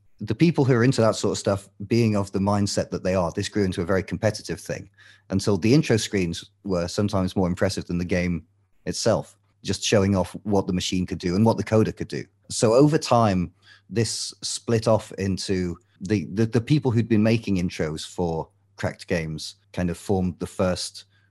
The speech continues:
pure demo groups who weren't so much interested in putting intros on the front of cracked games,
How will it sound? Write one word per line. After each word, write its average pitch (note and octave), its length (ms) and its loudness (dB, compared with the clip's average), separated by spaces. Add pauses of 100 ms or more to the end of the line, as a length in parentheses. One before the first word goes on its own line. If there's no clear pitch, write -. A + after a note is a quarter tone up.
pure A2+ 460 4 (160)
demo G2 560 0
groups - 480 -12 (320)
who F2 500 -4
weren't A#2+ 240 0
so - 100 -2
much A2 200 2
interested G2 480 -2
in F2 240 -2
putting - 200 -2
intros F#2 360 -2
on F2 80 -2
the E2+ 60 -4
front F#2 180 -2
of - 100 -10
cracked - 320 -4
games, F2+ 440 0